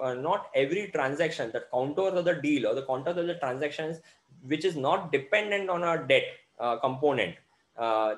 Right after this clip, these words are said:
then this tra-, this adjustment doesn't make, uh, much sense. Though from a, from a perspective of giving this knowledge to the, uh, investor or to the acquirer is very important and critical.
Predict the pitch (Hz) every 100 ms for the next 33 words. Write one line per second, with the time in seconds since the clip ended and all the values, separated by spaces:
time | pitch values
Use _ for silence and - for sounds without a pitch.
0 | 135 165 180 139 - 139 156 160 - -
1 | 135 127 123 135 131 117 131 131 135 127
2 | - 117 120 117 110 113 - - 107 101
3 | 104 113 - - _ - 101 135 _ _
4 | _ - 139 147 143 139 139 135 123 -
5 | 131 127 127 113 - _ - 113 - 135
6 | 143 143 139 113 123 139 139 131 110 113
7 | 135 135 139 131 135 135 - _ _ 110
8 | 107 104 123 120 131 131 131 127 127 127
9 | 123 - 117 127 123 117 107 120 123 -
10 | 104 101 117 151 151 143 110 113 135 202